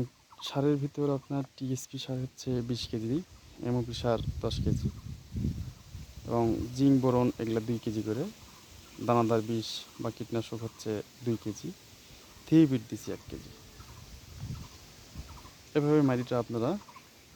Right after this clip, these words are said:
প্রস্তুত করে নেবেন। তারপর কাটাই দিতে হবে মাটিটা, বিছাই নিয়ে কাটাই দিতে হবে।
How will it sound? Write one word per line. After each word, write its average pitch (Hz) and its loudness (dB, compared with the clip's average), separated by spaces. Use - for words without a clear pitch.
প্রস্তুত - -6
করে 120 -2
নেবেন। 104 -2
তারপর 113 0
কাটাই 123 4
দিতে 113 -8
হবে 107 -4
মাটিটা, 104 -6
বিছাই 117 -2
নিয়ে 110 0
কাটাই 107 -2
দিতে 107 -8
হবে। 117 -10